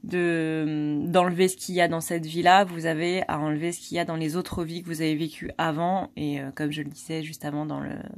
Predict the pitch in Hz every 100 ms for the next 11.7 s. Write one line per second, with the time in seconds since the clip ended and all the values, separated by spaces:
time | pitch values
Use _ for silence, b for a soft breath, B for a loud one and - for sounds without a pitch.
0 | - - - - 151 - - 196 226 B
1 | B B B B B - 151 139 143 156
2 | 151 - 180 175 170 165 160 147 147 -
3 | - - 151 175 160 - - - 180 175
4 | 180 175 156 156 147 143 143 - - 139
5 | 147 143 139 135 - - _ _ _ _
6 | _ _ _ _ - - 147 - - 147
7 | 131 139 151 151 147 143 139 131 151 147
8 | 127 139 - _ _ _ _ _ _ _
9 | _ _ _ - - - - 143 - -
10 | 156 147 - 143 - 180 - 147 139 151
11 | 160 147 143 165 156 131 123